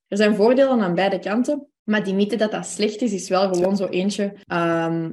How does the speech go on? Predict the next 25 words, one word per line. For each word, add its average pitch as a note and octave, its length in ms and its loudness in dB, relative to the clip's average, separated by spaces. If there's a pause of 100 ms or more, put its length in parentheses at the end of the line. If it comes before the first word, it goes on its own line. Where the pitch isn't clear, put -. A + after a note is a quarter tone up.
(100)
waar F3+ 160 0
dat F#3 100 2
we F3 60 4
ons E3+ 100 0
ook G#3+ 120 -2
niet C4 140 4
in A3+ 60 6
moeten G3 200 0
gaan E3+ 200 -6
druk G3 260 -4
maken B3+ 400 -2
en F3 100 -2
energie F3 320 0
in A#3 80 0
gaan A3+ 100 0
steken, A3 460 -6
dat F#3+ 160 -2
dat G3 140 2
dan F3+ 160 -2
zo E3+ 100 -4
slecht G3 280 -4
is. - 160 -12
Nee, F3+ 420 -8
geld D#3+ 300 -2
weggooien F3+ 880 2